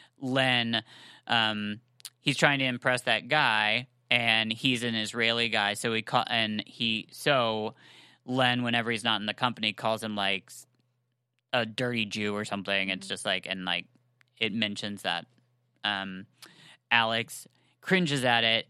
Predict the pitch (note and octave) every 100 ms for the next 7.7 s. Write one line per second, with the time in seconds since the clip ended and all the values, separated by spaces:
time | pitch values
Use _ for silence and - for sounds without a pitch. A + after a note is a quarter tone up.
0 | - B2 A#2 A2+ A2+ A2 A#2+ A#2 A#2 A#2
1 | B2 A#2 A2 G#2+ G#2+ A2 G#2 G2+ G#2+ A2
2 | - G#2+ B2 B2+ - B2 B2 A2+ C#3 E3
3 | F#3+ A3 - F#4+ C#4+ D#4+ D#4+ E4+ E4 E4+
4 | F4+ F4 - D#4+ - A4 - F#4+ - -
5 | - D#3+ A3+ C#4+ B3+ G#3 E3 C3+ D3 A#3
6 | G3+ - E3+ C#3+ A2+ F#2+ F2 - - E3
7 | G#3+ G3+ - D3+ F3 G#2